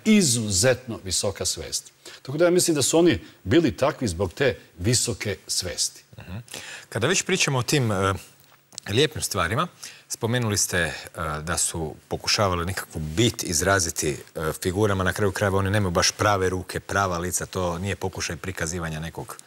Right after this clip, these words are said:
Speaker 2: čovjeka. E, kako je, e, što je odlika te vinčanske, e, umjetnosti, tog stvarno velikog raspona razno raznih, e, ne samo ovakvih religijskih oblika, ali nekih figurica koje odlikuje nekakva čudna plastičnost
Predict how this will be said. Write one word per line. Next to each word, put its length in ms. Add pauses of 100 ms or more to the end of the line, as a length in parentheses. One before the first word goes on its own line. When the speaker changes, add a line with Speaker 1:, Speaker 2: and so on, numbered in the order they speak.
(480)
Speaker 2:
čovjeka. 420 (500)
E, 40 (680)
kako 280
je, 300 (320)
e, 140
što 180
je 60
odlika 420
te 300
vinčanske, 520
e, 100 (840)
umjetnosti, 540
tog 320
stvarno 320
velikog 440
raspona 480 (260)
razno 380
raznih, 380 (520)
e, 120 (240)
ne 160
samo 240
ovakvih 440
religijskih 600
oblika, 520
ali 340
nekih 460
figurica 500
koje 360
odlikuje 340
nekakva 360
čudna 300
plastičnost 760